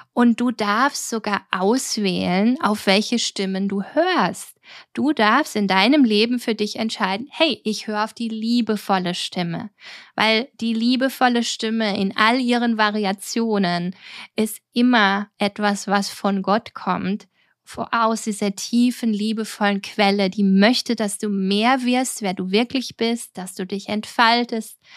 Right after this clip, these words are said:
dass da Freude ist, dass da, äh, Wachstum und Heilung geschieht für dich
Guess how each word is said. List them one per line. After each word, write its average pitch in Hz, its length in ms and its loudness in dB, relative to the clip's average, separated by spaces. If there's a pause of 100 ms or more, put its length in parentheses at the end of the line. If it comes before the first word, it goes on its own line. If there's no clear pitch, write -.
(180)
dass 190 180 -6
da 208 160 0
Freude 226 600 2
ist, 208 360 -4
dass - 240 -2
da, 185 340 0 (360)
äh, 208 180 0
Wachstum 226 880 2
und 202 260 0
Heilung 240 560 4
geschieht 208 580 -4
für - 220 -4
dich 233 440 -2